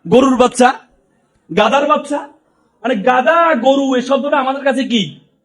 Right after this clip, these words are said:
গাধা, গরু আমাদের সাথে একটা গালি, অথচ গাধা, গরু আমাদের জন্য কাজ করে।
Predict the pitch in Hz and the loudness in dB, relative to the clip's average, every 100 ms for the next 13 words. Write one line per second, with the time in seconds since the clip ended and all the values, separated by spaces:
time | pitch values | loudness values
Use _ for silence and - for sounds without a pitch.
0 | _ _ _ _ _ _ _ _ 156 147 | _ _ _ _ _ _ _ _ -4 2
1 | 226 240 330 302 330 311 294 302 302 311 | 2 2 0 2 2 2 2 0 2 2
2 | 311 285 311 302 240 170 226 269 302 269 | 2 2 2 0 -2 -4 -4 0 0 2
3 | 262 285 339 294 330 311 277 285 285 285 | 2 4 2 0 0 0 0 -2 -4 -4
4 | 277 277 269 202 165 117 | -2 -2 -4 -6 -8 -10